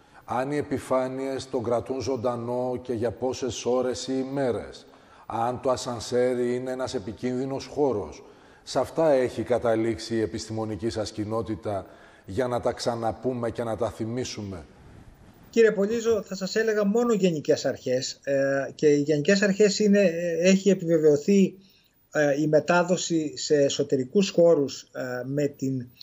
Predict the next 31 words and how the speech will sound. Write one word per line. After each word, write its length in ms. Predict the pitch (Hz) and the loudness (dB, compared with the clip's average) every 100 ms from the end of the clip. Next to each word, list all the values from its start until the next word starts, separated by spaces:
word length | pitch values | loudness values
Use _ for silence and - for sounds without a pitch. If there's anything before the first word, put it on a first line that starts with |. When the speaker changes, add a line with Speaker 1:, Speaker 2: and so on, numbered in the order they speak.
| - | -8
Speaker 2:
εκπνοή 600 | - 147 - 143 160 220 214 | -2 -2 0 4 6 6 2
του 200 | 139 127 | 2 2
αέρα 480 | 117 117 165 247 _ _ _ _ | 0 0 0 -2 _ _ _ _
και 140 | - 151 | 0 2
με 120 | 151 | 2
τα, 60 | |
στα 160 | 143 156 | 0 0
γονίδια 500 | 127 147 226 254 185 | 4 4 4 4 2
κυρίως 400 | - 143 139 - | 2 0 0 -2
που 80 | 139 | -4
απελευθερώνονται, 640 | 123 135 - 147 190 190 | -2 -2 0 2 4 4
αν 100 | 175 | 2
κάποιος 360 | 160 170 170 151 | 0 0 -2 -6
μιλάει 300 | 151 151 156 | 0 4 4
πολύ 200 | 151 139 | 4 0
δυνατά, 640 | 135 127 117 180 202 202 - _ | -2 -6 -2 2 2 0 -6 _
βύχει 440 | 127 135 190 190 156 | -2 4 6 4 0
ή 60 | |
φτερνίζεται. 720 | - 131 120 123 113 120 226 - _ _ - - _ | 0 -2 -2 -2 -2 0 -2 -4 _ _ -20 -20 _
Ε, 320 | 156 151 147 147 | 4 8 8 6
έχει 560 | 147 185 196 196 220 208 | 6 6 6 2 0 2
επιβεβαιωθεί, 840 | 185 165 165 160 151 - 208 208 151 | 2 2 4 6 6 4 0 2 2
ε, 440 | 147 143 147 139 - | 0 0 -2 -4 0
το 100 | 156 | 2
ξέρουμε 420 | - 214 226 185 | 4 6 6 2
πλέον, 420 | - 147 139 139 | 4 4 4 2
ότι 280 | 135 143 160 | -4 0 2
αν 300 | 185 196 190 - - - | 2 2 0 -8 -20 -12
αερίζουμε 580 | - 147 151 208 208 196 | 0 4 6 4 4 0
τους 140 | 151 | -2
χώρους 580 | - 151 131 143 185 - | 2 4 6 2 -4 -10